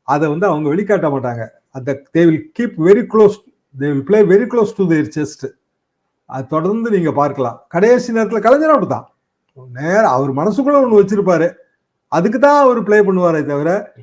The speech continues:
மற்றவங்ககிட்ட கருத்து கேட்கறதெல்லாம் வந்து, அதெல்லாமே சும்மா ஒரு ஜனநாயக மரபு, மரபுக்காக கேட்கிற கருத்து தானே தவிர, அதெல்லாம் யாரும் ஏத்துக்கிறதே இல்ல. கலைஞரே அடிக்கடி சொல்லுவாரு,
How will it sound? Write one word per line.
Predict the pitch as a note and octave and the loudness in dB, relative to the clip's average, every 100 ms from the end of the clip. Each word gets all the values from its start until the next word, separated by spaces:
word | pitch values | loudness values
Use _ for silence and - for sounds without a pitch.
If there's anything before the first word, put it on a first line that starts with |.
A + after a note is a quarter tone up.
| - | -4
மற்றவங்ககிட்ட | D#3+ E3 B3+ B3 A#3 G3+ | -2 4 4 4 2 0
கருத்து | F#3+ G#3+ A3 | 2 0 -2
கேட்கறதெல்லாம் | F#3+ G#3 G#3+ G#3 G#3 G#3+ A#3 | 0 0 2 0 0 0 0
வந்து, | A3 G#3+ C4 | -2 2 4
அதெல்லாமே | F#3+ B2+ A#2+ C#3 G#3+ D#4 | 4 2 0 -2 -2 -2
சும்மா | - A3+ C4+ C#4 | -4 -6 0 2
ஒரு | G#3 | 2
ஜனநாயக | C#3 D#3 F#3+ A#3+ A#3+ A#3 | 0 -2 0 0 -2 -2
மரபு, | F#3 F#3+ G#3+ A3+ - _ _ - C#3+ | 2 2 2 0 -6 _ _ -10 0
மரபுக்காக | F3 F#3+ B3+ A#3+ B3 A#3 B3+ A#3 | 4 6 6 2 4 4 4 2
கேட்கிற | G#3 G3+ G3 F#3 | 0 0 0 0
கருத்து | E3+ E3+ E3+ | -2 -4 -6
தானே | E3 E3 D#3+ | -2 -2 -2
தவிர, | D3+ E3 E3 C#3+ - _ _ | -6 -4 -4 -6 -14 _ _
அதெல்லாம் | - C#3+ D3 G3+ E3 | -10 -6 -2 -2 0
யாரும் | E3+ F#3+ F#3 | 2 0 -2
ஏத்துக்கிறதே | D#3+ F#3 F#3+ F3 F3 | -4 -4 -6 -6 -4
இல்ல. | E3 E3 G#3 - _ - | -2 2 0 -2 _ -6
கலைஞரே | D#3+ G3+ A3+ | -2 0 2
அடிக்கடி | A#3+ G#3 G#3+ G3+ | 2 2 0 -4
சொல்லுவாரு, | E3+ F#3+ F#3+ | -4 -2 0